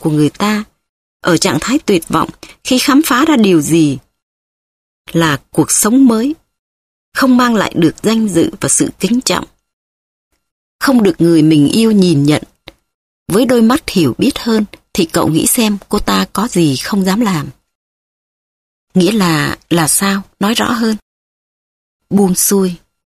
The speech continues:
Lập Đức nói. "Mặc đời chìm nổi. Vì vậy, cô ấy mới đề cập đến mấy chữ sa ngã, hủy diệt. Cô ấy đã chán nản quá rồi. Bây giờ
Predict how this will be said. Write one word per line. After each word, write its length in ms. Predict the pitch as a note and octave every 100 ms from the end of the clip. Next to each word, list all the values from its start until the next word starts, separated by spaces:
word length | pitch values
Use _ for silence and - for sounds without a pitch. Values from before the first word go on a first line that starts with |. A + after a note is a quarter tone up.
| -
Lập 160 | D#3 -
Đức 200 | - -
nói. 320 | F3 E3 F#3+ C4 _ _ _ _ _ -
"Mặc 200 | F#3+ -
đời 300 | F3 E3+ D3+
chìm 320 | C3 F3 D3 C#3
nổi. 320 | C3 A#2+ E3 - _ _ _
Vì 140 | E3+ F3
vậy, 280 | E3+ - - _
cô 100 | -
ấy 180 | A#3+ B3
mới 280 | C#4 B3 C#4
đề 180 | F#3+ E3 -
cập 200 | E3+ -
đến 220 | A3 B3+
mấy 160 | B3+ -
chữ 200 | - C4
sa 380 | - B3+ A#3+ A3
ngã, 400 | G#3+ G3+ A3+ C4+ _ _ _
hủy 220 | F3 C#3+ -
diệt. 300 | D#3 D#3 - _ - - _ _ _ _ _ _
Cô 160 | A3 A#3
ấy 260 | - A#3+
đã 420 | C4 G3+ - A#3 C#4+ - _ _ -
chán 260 | G#3 C4+
nản 240 | B3 F3+ -
quá 280 | - G3+ C4+
rồi. 280 | F3 D3+ C#3+ - _ _ _ _
Bây 160 | G3+ A3+
giờ 380 | F#3 E3 D3